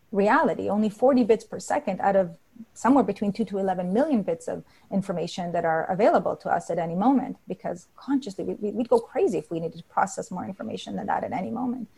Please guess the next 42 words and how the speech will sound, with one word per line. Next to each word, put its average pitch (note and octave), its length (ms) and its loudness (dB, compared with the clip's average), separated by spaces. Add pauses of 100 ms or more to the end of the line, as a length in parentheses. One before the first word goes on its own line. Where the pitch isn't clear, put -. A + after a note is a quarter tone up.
(320)
So G3+ 120 0
we, F#3+ 140 2
our G#3 140 4
brain C4 320 4
works A3 280 2
on G3+ 120 -4
patterns, A#3 440 -2
on F#3 120 -4
habitual G3 400 -4
patterns, F#3+ 420 0
what's F#3+ 180 -6
familiar. A3+ 500 0 (540)
The G3+ 80 4
moment C4 280 10
I A3+ 80 6
deem A#3+ 240 6
something G3+ 280 0
relevant G3 380 4
and E3+ 100 -6
important, F3+ 580 0
then F#3 140 0
I'm, F3+ 280 -2
I'm F3+ 300 -4 (100)
consciously C#4+ 640 0
setting G3+ 360 -2
my, F3 220 -6 (140)
my F3 160 -4
brain's B3+ 480 4
intent B3 420 -2 (360)
to A3 100 -2
look G3+ 400 4
for F3+ 180 -2
that, - 300 -2
to G3+ 80 -8
help A3+ 320 0
me G3+ 140 0
to F3+ 100 0 (120)
create G#3+ 520 0
that, - 220 -6
to F#3+ 80 -16
find G#3+ 360 -2
that. - 220 -6